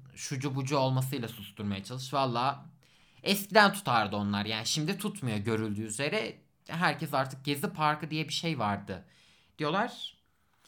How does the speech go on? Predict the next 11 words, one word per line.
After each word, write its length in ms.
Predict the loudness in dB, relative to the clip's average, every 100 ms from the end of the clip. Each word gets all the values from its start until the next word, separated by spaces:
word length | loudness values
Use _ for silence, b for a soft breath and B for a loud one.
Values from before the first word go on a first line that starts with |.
| b b b b b b b
Valla 220 | 8 8
kim 180 | 4 2
ne 140 | 2
derse 340 | 2 0 -2 -4
desin 280 | -4 -2 -2
Gezi 300 | -2 -4 -2
Parkı 440 | 0 0 -4 -6
sağı 360 | -6 -4 -4 -4
solu 380 | -6 -6 -4
birleştiren 680 | -4 -2 -4 -4 -4 -4 -4
ülkenin 800 | -4 -8 -8 -6 -4 -6 -8 -14